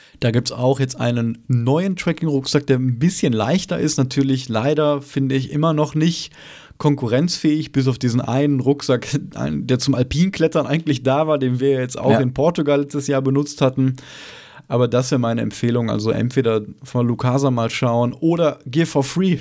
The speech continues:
Speaker 1: Da gibt's auch den, die größere Variante noch, diesen fünfzig
Speaker 2: Ja.
Speaker 1: Liter Rucksack. Der soll
Speaker 2: Genau.
Speaker 1: auch super sein.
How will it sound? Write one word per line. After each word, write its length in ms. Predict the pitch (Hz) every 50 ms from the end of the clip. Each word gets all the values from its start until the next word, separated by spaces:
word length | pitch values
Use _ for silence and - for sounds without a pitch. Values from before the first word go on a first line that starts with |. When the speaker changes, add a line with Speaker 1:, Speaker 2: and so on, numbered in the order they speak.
| -
Speaker 1:
Da 80 | - 139
gibt's 240 | 131 156 147 - -
auch 180 | 139 147 170
den, 380 | - - 151 135 131 127 120 113 - - - - - - - - - _ -
die 60 | 127
größere 480 | 120 127 147 190 226 - 185 131 123 110
Variante 520 | 110 101 110 104 107 107 107 98 - 117
noch, 140 | 113 107 101
diesen 220 | - 123 117 120
fünfzig 340 | - - 156 165 170 135 127
Speaker 2:
Ja. 80 | 131 101
Speaker 1:
Liter 200 | - 110 - 117
Rucksack. 340 | 104 104 101 - - 127 113
Der 100 | - 131
soll 120 | 123 117 -
Speaker 2:
Genau. 100 | 107 110
Speaker 1:
auch 40 | 113
super 300 | - 160 147 - 143 127
sein. 400 | 123 127 131 127 127 127 131 127